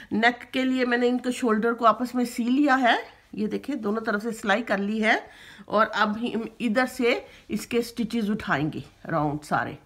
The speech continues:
अ, आइडियली वैसे जो मैं बनाती हूँ, अ, वन फिफ्टीन टोटल मुझे अच्छे लगते हैं, ये बिल्कुल फिट नेक आती है वन फिफ्टीन के। अ, तो हम ऐसा करते हैं,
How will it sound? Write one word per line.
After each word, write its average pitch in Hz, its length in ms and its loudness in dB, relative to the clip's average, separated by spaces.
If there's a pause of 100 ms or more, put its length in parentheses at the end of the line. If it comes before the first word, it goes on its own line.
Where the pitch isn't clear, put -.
(720)
अ, 202 560 2
आइडियली 285 640 6
वैसे 262 320 4
जो 247 160 2
मैं 240 280 4
बनाती 214 400 4
हूँ, 254 220 4 (380)
अ, 214 480 2
वन 247 300 6
फिफ्टीन 269 560 0
टोटल 247 380 0
मुझे 240 340 4
अच्छे - 320 -2
लगते 185 300 0
हैं, 180 180 0
ये 190 360 2
बिल्कुल 262 380 0
फिट - 380 -2 (140)
नेक 208 300 2
आती 180 280 0
है 175 120 0 (300)
वन 208 220 6
फिफ्टीन 185 580 -2 (240)
के। 180 100 0
अ, 196 880 -2
तो 240 200 2
हम 254 240 2
ऐसा 233 260 2
करते 240 360 0
हैं, 247 340 2